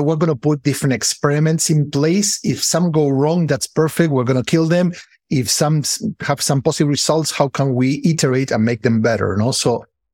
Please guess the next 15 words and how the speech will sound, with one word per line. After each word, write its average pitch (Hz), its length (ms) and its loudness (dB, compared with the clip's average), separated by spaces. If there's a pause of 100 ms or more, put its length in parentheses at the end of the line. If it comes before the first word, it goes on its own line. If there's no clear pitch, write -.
leaders 151 440 0
are 156 120 0
looking 147 280 0
for 135 240 0
the, 120 260 0
"What's 135 260 -2
the 143 100 2
new 139 300 2
solution?" 127 680 0
versus 120 320 -2
saying, 123 140 0
"Hey, 139 300 0 (340)
no 143 280 2
one 170 300 2
has - 440 -2